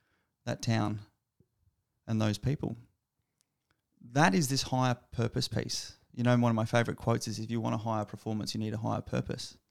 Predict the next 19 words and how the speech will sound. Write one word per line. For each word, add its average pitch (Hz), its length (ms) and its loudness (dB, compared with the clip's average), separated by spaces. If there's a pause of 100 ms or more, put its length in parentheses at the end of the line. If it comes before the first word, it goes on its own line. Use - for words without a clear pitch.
(540)
And 120 100 0
if 117 80 0
we 160 160 4
haven't 175 200 4
even 131 120 2
identified 110 680 -2
what 113 300 -4 (840)
the 120 100 -2
identity 120 360 2
of 113 80 0
our 110 100 2
nation 110 340 0
is 107 140 -4
based 110 320 -2
on 107 100 -2
what 110 160 -4
our 110 120 -2
values 110 580 -2
are - 340 -8